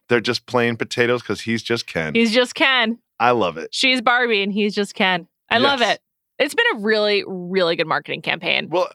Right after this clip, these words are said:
Speaker 1: I told
Speaker 2: Congrats
Speaker 1: you
Speaker 2: to the people at Paramount.
Speaker 1: Yeah, I, I, I can't imagine what the number is, but I'm going to Barbie. I told you that they have a, uh, a pinkberry flavor, right?
Speaker 2: Yeah, I saw it. I love
Speaker 1: I'm
Speaker 2: Red Band
Speaker 1: walking
Speaker 2: pinkberry.
Speaker 1: down the street 'cause I live by a pinkberry. They
Speaker 2: I
Speaker 1: have
Speaker 2: love
Speaker 1: a
Speaker 2: pinkberry.
Speaker 1: Van Leeuwen flavor, and then three doors
Speaker 2: Oh
Speaker 1: down
Speaker 2: my
Speaker 1: they
Speaker 2: God.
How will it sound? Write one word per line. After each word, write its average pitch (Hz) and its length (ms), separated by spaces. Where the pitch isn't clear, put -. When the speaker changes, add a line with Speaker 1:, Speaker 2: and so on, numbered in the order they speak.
Speaker 1:
I - 80
told 311 200
Speaker 2:
Congrats 285 280
Speaker 1:
you 349 60
Speaker 2:
to 294 40
the 302 60
people 254 160
at 202 60
Paramount. 165 480
Speaker 1:
Yeah, 123 180
I, 120 60
I, 127 440
I 110 40
can't 127 240
imagine 104 240
what 98 60
the 98 80
number 95 280
is, 80 120
but 76 260
I'm 104 160
going 98 140
to - 40
Barbie. 69 380
I 135 80
told 175 180
you 170 60
that 156 160
they 151 80
have 139 240
a, 123 120
uh, 101 320
a 98 80
pinkberry 107 500
flavor, 65 340
right? 85 340
Speaker 2:
Yeah, 240 220
I 180 80
saw 190 260
it. 156 80
I 185 60
love 175 140
Speaker 1:
I'm 175 80
Speaker 2:
Red 170 120
Band 160 100
Speaker 1:
walking 160 260
Speaker 2:
pinkberry. 160 100
Speaker 1:
down 139 220
the 135 60
street 147 380
'cause 120 140
I 135 100
live 170 160
by 117 140
a 98 40
pinkberry. 104 420
They 127 80
Speaker 2:
I - 40
Speaker 1:
have 147 140
Speaker 2:
love 147 120
Speaker 1:
a - 40
Speaker 2:
pinkberry. - 80
Speaker 1:
Van 160 320
Leeuwen 165 420
flavor, 120 420
and 143 140
then 151 140
three 170 240
doors 170 260
Speaker 2:
Oh 165 80
Speaker 1:
down 170 100
Speaker 2:
my 320 100
Speaker 1:
they 170 120
Speaker 2:
God. 240 60